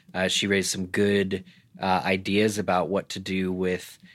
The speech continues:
you know, seeing the film if you're having these sorts of issues with the Johnny Depp controversy. Um, and so I think that it'll be a mixed bag, and I wonder if people will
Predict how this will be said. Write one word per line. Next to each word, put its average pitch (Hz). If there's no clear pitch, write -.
you 98
know, 85
seeing 107
the 98
film 110
if -
you're 95
having 95
these 90
sorts 101
of 90
issues 135
with 92
the 87
Johnny 90
Depp 110
controversy. 95
Um, 90
and 98
so 107
I 104
think 135
that 110
it'll 101
be 98
a 95
mixed 98
bag, 101
and 95
I 95
wonder 104
if 95
people 101
will 95